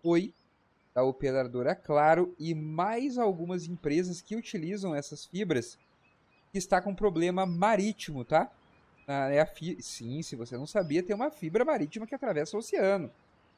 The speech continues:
e tá com problema. Então, pra você saber se a tua rota tá com problema, você vai apertar a tecla F um, vai vir aqui em net e vai olhar se esse número aqui, ó, Current Packet Loss, se ele mexe.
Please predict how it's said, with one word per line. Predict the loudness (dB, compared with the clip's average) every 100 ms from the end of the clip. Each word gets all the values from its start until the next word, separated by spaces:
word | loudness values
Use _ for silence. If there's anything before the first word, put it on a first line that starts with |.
| _ -10
e | 2
tá | 6 6
com | 4
problema. | 2 2 4 2 0
Então, | -2 0 0
pra | 0
você | 0 -2 -6
saber | -2 0 0
se | -2 -4
a |
tua | -6 0 2
rota | 4 2 0
tá | -2 -6
com | -6
problema, | -4 -2 0 0 0
você | -6 -2
vai | 0
apertar | 0 -2 0 -2
a |
tecla | -2 -4 -2 -2
F | -2 0 -2
um, | -2 -6 2
vai | 4 4
vir | 4 2
aqui | 2 -4
em | -2
net | 0 0 -4 -12 -8
e | -2
vai | 2 4
olhar | 4 4 4 2
se | -6
esse | -8 -6
número | -4 0 0
aqui, | 0 0 0
ó, | 0
Current | -2 -2 -2 -2 -8 -4
Packet | -4 -4 -6
Loss, | -2 2 2 0 -8 -14
se | -12 -8 -2
ele | -2 0
mexe. | 0 0 -2 -10